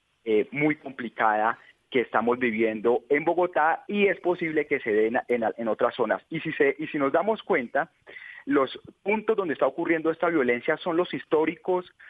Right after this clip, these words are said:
donde a veces la gente sale a protestar. El caso de Suba,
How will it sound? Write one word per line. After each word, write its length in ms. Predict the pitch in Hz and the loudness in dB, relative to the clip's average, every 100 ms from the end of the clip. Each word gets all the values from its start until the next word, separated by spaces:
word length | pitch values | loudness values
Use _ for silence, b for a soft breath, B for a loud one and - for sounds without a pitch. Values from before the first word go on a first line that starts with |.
| B B | B B
donde 640 | 127 135 131 123 117 120 - | -4 0 0 0 2 2 2
a 120 | 123 | 2
veces 240 | 127 139 170 | 2 2 0
la 120 | 147 | -2
gente 180 | 143 165 | -4 -2
sale 180 | 165 | 0
a 60 | 165 | 0
protestar. 540 | 151 - - - 170 | 0 -4 -4 0 0
El 120 | 117 - | 0 0
caso 340 | 127 127 165 | -2 0 0
de 120 | 139 | 0
Suba, 440 | - 202 214 226 | -2 -2 0 0